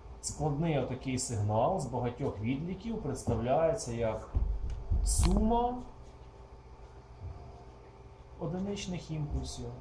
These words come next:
е, просто як сума імпульсів. Е, і,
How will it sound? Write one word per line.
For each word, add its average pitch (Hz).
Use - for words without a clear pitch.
е, 143
просто 165
як 180
сума 165
імпульсів. 120
Е, 95
і, 185